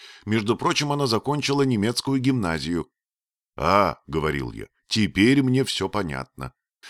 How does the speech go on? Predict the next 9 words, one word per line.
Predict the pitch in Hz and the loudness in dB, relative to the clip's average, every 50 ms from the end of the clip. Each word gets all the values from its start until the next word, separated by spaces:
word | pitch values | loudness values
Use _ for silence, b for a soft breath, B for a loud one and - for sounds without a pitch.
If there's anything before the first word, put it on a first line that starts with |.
| B B | B B
Теперь | _ - 123 127 127 127 139 147 135 | _ 2 2 2 2 2 0 2 2
я | 123 110 131 131 | 4 4 4 2
знаю, | 104 85 87 104 107 107 95 85 80 80 | 2 -2 -4 -2 -2 0 0 2 2 0
откуда | 82 82 - - 139 143 131 127 | 0 -2 -4 -4 -4 0 0 0
у | 117 104 | 0 0
вас | 95 98 107 104 - - - | 0 0 0 0 0 -2 -2
столь | - - - - 117 117 | -4 -4 -2 0 -2 -2
безукоризненные | 92 80 95 87 90 92 - 98 92 110 135 143 107 90 104 110 107 101 104 104 104 98 | 0 -2 -2 0 0 -2 0 0 0 0 0 -2 -2 -4 -4 -4 -2 -2 -2 0 -2 -2
манеры». | 92 98 90 87 90 92 90 85 71 64 | -2 -4 -4 -4 -4 -4 -4 -4 -6 -8